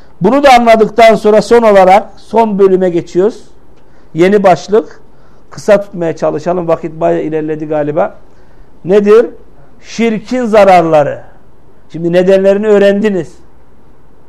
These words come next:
Şimdi bir de şirkin zararları var. Birincisi, cennet ona haram kılınmıştır.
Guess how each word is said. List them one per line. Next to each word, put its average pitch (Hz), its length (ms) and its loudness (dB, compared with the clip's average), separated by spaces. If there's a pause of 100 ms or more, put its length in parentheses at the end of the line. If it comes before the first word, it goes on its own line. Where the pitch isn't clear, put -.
(360)
Şimdi 185 180 -8
bir 214 60 -4
de 233 100 2
şirkin 226 440 -4
zararları 214 600 2
var. 185 220 0 (680)
Birincisi, 226 760 -2 (2000)
cennet 208 680 0
ona 196 320 -2
haram 208 300 2
kılınmıştır. 190 840 -2